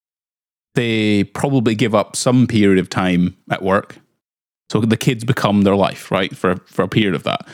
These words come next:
So I'd be curious, like, after the thirties, because men have had something that can continue f-, until you're, like, seventy if you want to,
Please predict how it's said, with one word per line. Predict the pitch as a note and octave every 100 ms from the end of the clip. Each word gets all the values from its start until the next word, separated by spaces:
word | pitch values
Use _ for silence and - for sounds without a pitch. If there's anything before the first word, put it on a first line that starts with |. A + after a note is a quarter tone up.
| - -
So | D3+
I'd | G3+
be | A#2+
curious, | - E3+ C3 G2+
like, | A2
after | - B2+ - A2+
the | G2
thirties, | - A2+ G#2+ - G1+ - - _ _ _ _ _ _ _ _ _ _ _ _ _ -
because | - A#2+ G2+ G#2 - -
men | A#2 A#2+
have | A2
had | A#2 G2+
something | A#2+ G2+ G#2 G2+
that | - -
can | - B2+
continue | - B2+ D3 D#3 A#2+ G2+
f-, | - -
until | B2+ - A#2
you're, | G#2+ G2+
like, | F2 -
seventy | C3+ A#2 F#2+ E2+
if | D2+
you | F#2
want | F2 -
to, | D#2+